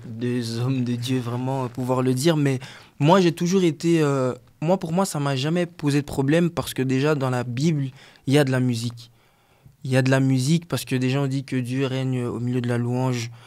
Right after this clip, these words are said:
et l'adoration de son peuple. Et, euh, ça, c'est déjà une forme musicale de pouvoir le servir.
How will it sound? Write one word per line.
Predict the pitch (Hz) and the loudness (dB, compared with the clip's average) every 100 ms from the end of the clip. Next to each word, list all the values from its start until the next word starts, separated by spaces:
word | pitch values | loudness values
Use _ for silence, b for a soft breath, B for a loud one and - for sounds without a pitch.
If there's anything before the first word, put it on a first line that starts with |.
| b | b
et | 117 | -4
l'adoration | 120 120 117 - | -2 -2 -2 -4
de | 123 | -6
son | 117 117 | -8 -10
peuple. | 110 156 156 120 107 b b b _ | -6 -4 -4 -10 -14 b b b _
Et, | - 117 113 | -4 -2 -2
euh, | 107 107 107 | -4 -6 -6
ça, | - 131 | -6 -6
c'est | 131 | -4
déjà | 120 120 131 127 | -4 -2 -2 -4
une | 101 120 120 | -4 -4 -4
forme | 117 - 131 131 123 | -4 -2 0 2 2
musicale | 123 120 117 - 143 160 127 b b b - | 2 2 -2 -2 0 0 -2 b b b -8
de | 117 | -6
pouvoir | 120 117 123 | -6 -4 -2
le | 123 | -2
servir. | 120 117 117 143 160 | -4 -4 -2 0 -2